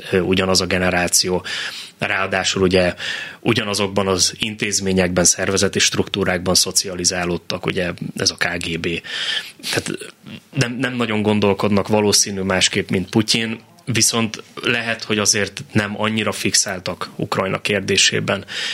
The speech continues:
mint Putyin. Tehát azért, ha, ha megnézzük Putyinnak a nyilatkozatait, Putyinnak az írásait,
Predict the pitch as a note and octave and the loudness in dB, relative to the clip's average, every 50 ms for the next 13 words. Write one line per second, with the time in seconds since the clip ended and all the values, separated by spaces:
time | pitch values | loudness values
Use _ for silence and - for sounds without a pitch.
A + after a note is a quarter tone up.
0 | - - - A2 G2 F#2+ F2+ - - G2 - - G2+ F#2+ F2+ F2+ F#2 - - - | -8 -6 -2 0 0 0 -2 -2 -2 -2 0 2 0 0 0 -2 -4 -4 -6 -6
1 | F2+ - G2+ G2 G2+ F#2+ - - A2 G2+ G2+ G2+ - - - - G#2+ G#2+ B2 A#2+ | -2 0 2 2 2 0 0 0 0 0 0 -2 -2 -4 0 4 4 4 4 2
2 | C3 B2+ A#2 A2+ A2 A2 G#2+ - - - - - - - - - - - C3 B2+ | 0 0 2 2 2 0 -2 -8 -10 -10 -10 -10 -10 -12 -18 -20 -2 0 0 2
3 | - - B2+ B2 A#2+ A#2 - A#2+ G#2+ A2+ A2 A2 G#2 G2+ - - A2 G2+ A2 G2+ | 2 0 -2 0 -2 -2 -2 0 0 2 2 0 -2 -4 0 2 2 2 2 2
4 | - A2 G2+ G2+ G2 G2 - - - - - - - - - - - B2 - - | 2 0 2 2 0 -2 -4 -8 -8 -8 -6 -6 -8 -10 -4 0 2 2 2 2
5 | A#2+ A2 A2+ A2 G2+ - G#2 F#2+ G2+ G2+ G2 F#2+ F#2+ F#2+ F#2 - - - G2+ F#2+ | -2 -2 -4 -4 -2 0 0 0 2 2 2 2 2 2 2 2 2 2 4 4
6 | F#2+ F#2+ F2 - - - | 4 4 4 0 -6 -4